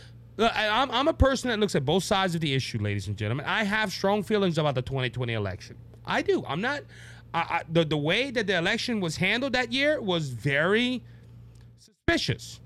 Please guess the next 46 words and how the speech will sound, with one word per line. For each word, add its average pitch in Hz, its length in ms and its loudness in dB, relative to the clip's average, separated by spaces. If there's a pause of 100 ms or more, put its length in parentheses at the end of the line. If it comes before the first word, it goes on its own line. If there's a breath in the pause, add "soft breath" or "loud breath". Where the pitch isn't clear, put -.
(220 loud breath)
It 175 100 4
was 196 180 4
also, 277 460 0
they, 190 260 0
they 202 60 2
had 226 160 2
a 208 40 2
lot 202 280 4
of 240 60 0
things 233 300 -2
going 214 400 2
on. 139 360 2
Uh, 156 280 4
they 147 120 0
had 180 160 2
a 190 40 0
lot 196 180 4
of, 180 140 2 (280 loud breath)
like, 175 140 0
with 185 100 0
the 190 60 2
mail-in 190 360 2
ballots 180 540 2
and 170 140 -2
stuff. 196 180 0 (100)
I, 240 300 0
I 226 220 0
disagree 240 400 0
with 247 100 2
all 226 160 4
that, 196 320 0
and 185 300 -2
I, 226 320 0
I 208 160 0
have 208 260 0
strong 208 300 2
feelings 190 320 0
about 160 140 -2
the 139 40 -4
twenty 151 260 -2
twenty 143 220 -2
election. 110 400 -2 (2000)
But, 202 160 2
ladies 240 300 2
and 175 100 4
gentlemen, 160 500 0